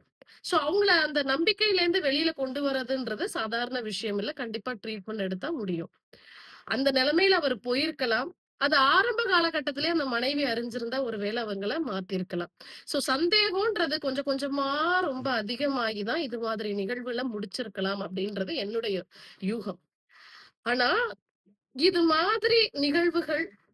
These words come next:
நடத்துறதுனால தன்னுடைய துணை மேல சந்தேகம் வருது. அந்த கோபத்தின் உச்சகட்டத்துக்கு போறீங்க. அதோடைய பிரச்சனைக்கு தீர்வு அவங்கள தீர்த்து கட்டிடுறது ஒரு தீர்வா? கண்டிப்பா இல்ல. இன்னும்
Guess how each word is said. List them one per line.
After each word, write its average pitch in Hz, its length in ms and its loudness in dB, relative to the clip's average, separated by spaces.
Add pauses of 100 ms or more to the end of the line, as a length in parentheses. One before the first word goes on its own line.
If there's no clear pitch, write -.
(280)
நடத்துறதுனால 247 1000 2
தன்னுடைய 254 420 0
துணை 294 280 0
மேல 311 240 2
சந்தேகம் 240 520 -4
வருது. 190 400 -2 (440)
அந்த 233 240 -4
கோபத்தின் 339 480 0
உச்சகட்டத்துக்கு 285 680 -4
போறீங்க. 214 580 -2 (720)
அதோடைய 285 440 2
பிரச்சனைக்கு 440 640 2
தீர்வு 349 580 2 (140)
அவங்கள 285 540 0 (640)
தீர்த்து 294 300 -4
கட்டிடுறது 226 580 -4
ஒரு 233 220 -4
தீர்வா? 190 400 -2 (840)
கண்டிப்பா 254 460 -2
இல்ல. 208 160 -2
இன்னும் 285 300 -2